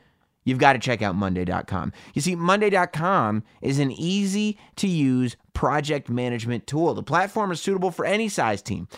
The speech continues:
whether it's you and Hot Dog sitting on a couch or whether it's thousands of people collaborating from across the globe.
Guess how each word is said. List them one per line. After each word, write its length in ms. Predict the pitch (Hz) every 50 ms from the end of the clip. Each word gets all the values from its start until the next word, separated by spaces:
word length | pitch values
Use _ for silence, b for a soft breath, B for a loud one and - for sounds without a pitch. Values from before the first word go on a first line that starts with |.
| B B B B
whether 260 | 165 196 190 196 190
it's 120 | 165 135 143
you 200 | 170 196 220 214
and 80 | 190
Hot 260 | 175 175 196 190 -
Dog 220 | - 196 190 185 175
sitting 280 | - - 202 185 175
on 120 | 180 175 170
a 60 | 160
couch 520 | 131 - 175 180 190 233 254 - - - - B B B B B B B
or 120 | B 175 190
whether 240 | 202 208 202 208 202
it's 140 | 180 156
thousands 640 | - - 208 190 185 190 208 220 202 196 214 208 196 185
of 160 | 196 165 -
people 380 | - 196 190 170 208 208 185
collaborating 760 | 156 - 175 165 160 156 165 170 175 156 170 175 170 170 165 160
from 140 | 165 160 147
across 580 | 131 - - - - - 180 175 170 175 -
the 180 | - - 147 135
globe. 640 | 110 107 - 135 143 160 180 185 180 139 101 101